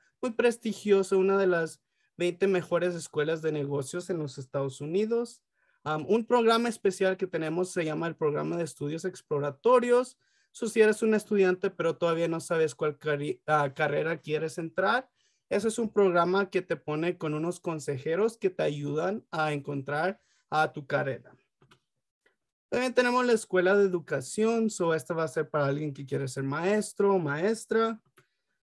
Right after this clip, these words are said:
Tenemos nuestro Colegio de Medios, Comunicación e Información. Esta es nuestra Escuela de Periodismo aquí en C U Boulder. Nuestro Colegio de Música. Um, so,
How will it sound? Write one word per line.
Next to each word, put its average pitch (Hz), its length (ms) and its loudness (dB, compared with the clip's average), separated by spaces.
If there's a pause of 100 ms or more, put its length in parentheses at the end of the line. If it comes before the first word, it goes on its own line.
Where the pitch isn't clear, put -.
(160)
Tenemos 180 340 2
nuestro 180 320 2
Colegio 156 480 0
de 170 100 2
Medios, 220 500 2
Comunicación 156 880 -2
e 156 140 -4
Información. 147 1000 -2 (240)
Esta 208 220 0
es 226 120 -2
nuestra 226 340 2
Escuela 180 400 2
de 180 160 4
Periodismo 156 960 0
aquí 185 240 -4
en 156 100 -6
C 160 240 -10
U 156 60 -8
Boulder. 151 480 -2 (760)
Nuestro 226 300 4
Colegio 208 480 6
de 202 140 6
Música. 226 880 2
Um, 180 100 2
so, 170 180 -8